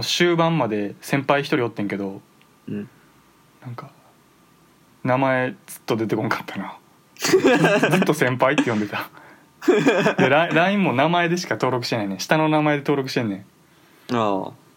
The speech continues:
Speaker 1: ずっとわからんくて。そう。誰かが言ってやっと気づいたな、終盤で。
Speaker 2: <laughs>
Speaker 1: ずっと焦ってた。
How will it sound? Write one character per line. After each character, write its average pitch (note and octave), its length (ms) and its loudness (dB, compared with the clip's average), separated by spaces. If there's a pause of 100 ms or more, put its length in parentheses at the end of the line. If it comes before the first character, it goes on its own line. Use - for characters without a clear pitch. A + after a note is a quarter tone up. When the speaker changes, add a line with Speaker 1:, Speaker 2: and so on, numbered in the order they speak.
(100)
Speaker 1:
ず B2+ 120 -6
っ D3+ 40 -14 (120)
と A#2+ 80 0
わ A2 80 0
か A#2 80 0
ら A2+ 80 2
ん A2 60 -4
く G#2+ 60 -12
て。 F#2+ 280 -8 (1900)
そ - 140 -20
う。 - 20 -20 (540)
誰 B2+ 180 4
か D3 100 -2
が B2+ 80 2
言 B2+ 100 0
っ - 20 -6
て B2+ 180 -4
や A#2 120 0
っ A2+ 60 -16
と - 120 -8
気 A#2+ 120 -6
づ A2 100 -2
い G2+ 40 -2
た G2 120 -10
な、 F#2 80 -12
終 G#2 260 -4
盤 G2 200 -6
で。 - 100 -12 (240)
Speaker 2:
<laughs> - 220 -20
Speaker 1:
ず - 180 -8 (540)
っ - 40 -2
と C3+ 140 -4
焦 G2+ 200 -4
っ - 20 -10
て G2+ 120 -4
た。 - 140 -14